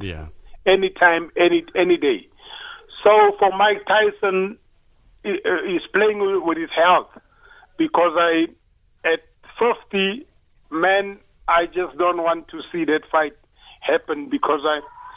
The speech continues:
Speaker 2: it is risky. You, you, you, you, you cannot, uh, you cannot handle the punishment as, as you could handle before.
Speaker 1: Mm.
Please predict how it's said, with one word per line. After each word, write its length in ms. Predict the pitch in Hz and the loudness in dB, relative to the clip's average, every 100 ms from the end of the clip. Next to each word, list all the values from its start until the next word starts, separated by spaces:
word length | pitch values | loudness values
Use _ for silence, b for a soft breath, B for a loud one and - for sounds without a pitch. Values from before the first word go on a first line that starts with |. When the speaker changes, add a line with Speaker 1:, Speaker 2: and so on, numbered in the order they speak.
| B B | B B
Speaker 2:
it 180 | - 311 | -2 0
is 180 | - 131 | -2 0
risky. 720 | 151 214 214 - 196 175 175 - - | 4 4 2 -2 0 0 -2 -10 -18
You, 420 | 147 165 165 170 | -2 0 2 0
you, 200 | 170 165 | 0 -2
you, 220 | 180 170 | 0 -6
you, 220 | 180 175 175 180 | -2 -2 -2 -4
you 160 | 170 160 | -10 -2
cannot, 280 | 185 185 208 - _ - | 0 2 0 0 _ -2
uh, 40 | 143 - | -2 0
you 160 | 180 185 | -6 -2
cannot 360 | 180 185 208 | 0 2 2
handle 560 | 135 165 190 170 165 165 b b | 2 0 2 2 2 -2 b b
the 80 | 156 | -6
punishment 760 | - 185 185 180 - 160 156 - _ b b _ _ - | 0 0 2 -4 0 0 0 -6 _ b b _ _ 0
as, 180 | 170 170 - - | 2 2 -4 -2
as 180 | 170 - | 0 -2
you 120 | 165 | -10
could 160 | - 170 | -4 0
handle 380 | 139 170 160 147 | 2 0 0 -2
before. 400 | 135 - 131 87 - | -4 -4 -4 -4 -10
Speaker 1:
Mm. 300 | 113 110 | -10 -10